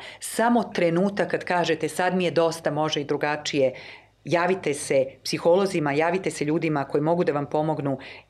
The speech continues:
Ako vam niko ne pomogne, verujte mi, dođite kod nas, imamo rešenja, ali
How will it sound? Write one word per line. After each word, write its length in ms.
Ako 500
vam 160
niko 280
ne 140
pomogne, 460
verujte 480
mi, 120
dođite 360
kod 220
nas, 280
imamo 280
rešenja, 520
ali 420